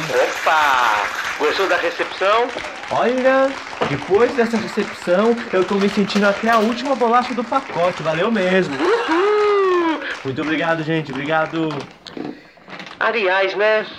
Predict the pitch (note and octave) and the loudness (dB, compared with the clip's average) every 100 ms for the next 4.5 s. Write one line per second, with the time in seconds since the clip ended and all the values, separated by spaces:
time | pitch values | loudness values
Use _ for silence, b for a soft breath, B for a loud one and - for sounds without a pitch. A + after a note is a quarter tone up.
0 | B B B B B - C#4+ D4 D4 - | B B B B B 0 0 0 -2 -4
1 | A#3+ G3+ A#3 A#3 A3 G3 - D3 D3+ C#3+ | -2 0 -2 -2 -2 -2 -2 0 0 -2
2 | C#3+ F#3 E3+ F#3+ F3+ G3 E3+ - - F#3+ | -4 -2 -2 -2 0 0 0 0 0 0
3 | D#3+ D#3+ E3 E3 F3+ E3+ F3+ C#3+ - B2 | 0 2 2 0 -2 -4 -2 -4 -4 0
4 | A#2+ B2 - B2 | 2 0 -2 -8